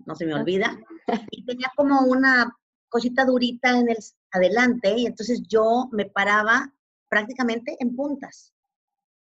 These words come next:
Speaker 1: Y yo corría por toda la casa en puntas y, pues, como que me movía. Entonces, cuando a los seis años que,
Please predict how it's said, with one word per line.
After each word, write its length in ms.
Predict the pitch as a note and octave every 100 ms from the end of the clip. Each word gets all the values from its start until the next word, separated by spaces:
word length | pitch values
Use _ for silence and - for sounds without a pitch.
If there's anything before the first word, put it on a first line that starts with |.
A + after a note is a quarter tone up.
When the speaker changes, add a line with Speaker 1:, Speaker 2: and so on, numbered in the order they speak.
| _
Speaker 1:
Y 140 | A3+ F#3+
yo 180 | A3 A3
corría 420 | B3+ A#3+ A#3+ B3
por 200 | B3+ B3
toda 200 | A3 B3
la 160 | C4 B3
casa 380 | G3 F#3+ A3+
en 220 | A#3+ A3+ -
puntas 520 | F3+ F3 E3+ A#3+ B3
y, 360 | G3+ D#3 C#3 C#3
pues, 180 | G#3+ -
como 300 | - A3 G#3+
que 100 | B3+
me 140 | A#3
movía. 680 | G#3+ G3 F#3+ G3+ E4+ D#3+ - _ _ _ _ _
Entonces, 520 | E3+ E3+ G#3 G3+ B3 B3
cuando 560 | A3 A3 G#3+ G3+ G3 F#3+
a 60 |
los 200 | F#3+ F#3+
seis 280 | A#3+ B3 C4
años 540 | C#4 C4 A3+ B3+ C4 -
que, 260 | F#3 D#3